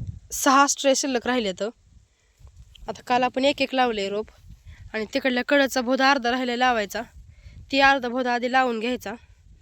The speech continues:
आणि हे राहिलेलं रोप जे आहे ते परत ह्यातनंच फिरून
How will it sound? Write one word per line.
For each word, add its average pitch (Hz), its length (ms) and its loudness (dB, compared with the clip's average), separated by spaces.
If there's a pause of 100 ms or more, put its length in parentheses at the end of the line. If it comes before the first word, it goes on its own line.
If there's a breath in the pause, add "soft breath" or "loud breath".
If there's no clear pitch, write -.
(340 soft breath)
आणि 220 180 -6
हे 247 80 2
राहिलेलं 247 480 0
रोप 247 220 -2
जे 247 160 0
आहे 233 140 -2 (680 soft breath)
ते - 180 -18
परत 262 260 -2
ह्यातनंच 277 460 -6
फिरून 302 320 -2